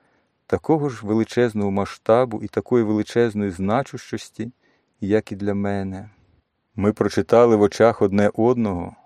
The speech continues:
однакове почуття безмежного, казкового, чарівного щастя. В очах моєї принцеси було стільки любові,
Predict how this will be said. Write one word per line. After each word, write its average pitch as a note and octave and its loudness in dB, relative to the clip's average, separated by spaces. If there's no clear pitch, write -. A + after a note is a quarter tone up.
однакове C3+ 2
почуття A2 0
безмежного, F#2+ -2
казкового, G#2 -2
чарівного C#3 2
щастя. - -4
В F#2 -2
очах A2 2
моєї A2 4
принцеси A2 0
було A2 2
стільки - -6
любові, G#2+ -2